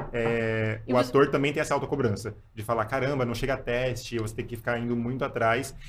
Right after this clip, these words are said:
Speaker 1: E a arte, agora, do que eu ia falar antes, a arte, ela é levada pra esse lugar de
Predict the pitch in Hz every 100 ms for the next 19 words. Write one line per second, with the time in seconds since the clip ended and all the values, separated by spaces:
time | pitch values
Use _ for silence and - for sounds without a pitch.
0 | - 147 143 135 135 180 - 131 113 110
1 | 107 110 110 - - 113 120 113 120 113
2 | 107 101 - - 120 123 127 139 135 131
3 | 131 135 135 135 120 127 110 117 113